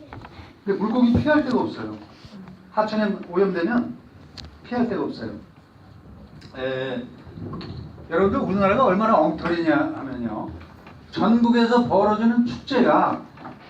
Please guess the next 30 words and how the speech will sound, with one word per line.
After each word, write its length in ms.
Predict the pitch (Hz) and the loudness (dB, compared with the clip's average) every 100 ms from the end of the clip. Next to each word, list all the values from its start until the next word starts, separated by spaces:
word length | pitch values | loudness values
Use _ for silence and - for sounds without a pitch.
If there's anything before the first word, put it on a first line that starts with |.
| - | -4
다 160 | 220 | -4
잡아먹는 640 | 214 - - 214 262 277 262 | -2 -4 -2 2 0 2 0
축제를 400 | - - 185 - | 0 -6 -6 -4
해요. 120 | - - - - - - 349 311 392 330 427 - 453 415 - 392 - - | -8 -12 -16 -16 -12 -6 -2 0 0 2 2 0 -2 -6 -6 -10 -10 -10
네. 640 | 202 190 185 - - - - | -10 -10 -10 -12 -12 -14 -12
전부 440 | - 392 403 403 | 4 4 6 6
잡아먹는 480 | 392 202 196 170 131 | 6 6 4 0 -4
거예요. 260 | 117 110 - - - - - - - - - - - - - - - - - | -6 -10 -14 -16 -14 -14 -16 -20 -18 -16 -16 -18 -20 -20 -20 -20 -20 -20 -12
네. 280 | 127 120 - - | -10 -10 -14 -16
뭐 300 | 127 147 156 | -8 -4 -4
저쪽에 360 | 147 - 165 165 | -6 -10 -4 -4
산천어 540 | - 196 - 165 170 | -2 -4 -2 -4 -6
축제, 320 | 185 180 190 175 | -8 -14 -10 -6
무슨 300 | 170 156 175 | -6 -6 -10
쭈꾸미 460 | 240 240 226 196 180 | -2 0 2 0 0
축제, 320 | - - 180 175 | -4 -8 -2 0
뭐 160 | 175 - | 0 -4
꼬막 360 | 226 208 196 - | -6 -4 -4 -4
축제, 360 | - - 196 185 196 - - - - - | -14 -8 -6 -4 -4 -6 -8 -14 -8 -2
철원에는 420 | - 226 214 214 | 2 2 2 0
또 180 | 254 254 | -2 -6
다슬기 460 | - 180 220 240 240 | -6 -2 2 4 4
축제를 460 | - - 202 180 | 0 0 2 4
해. 40 | 170 | 2
하다 220 | 196 208 | 0 0
하다 160 | 185 185 | 0 0
못해 240 | 170 202 | -2 -2
다슬기 380 | 208 202 233 247 | -4 -4 0 0
축제까지 440 | 247 226 214 202 | 0 0 0 2
해가지고 560 | 180 175 156 185 240 269 | 2 0 -2 -2 -4 -4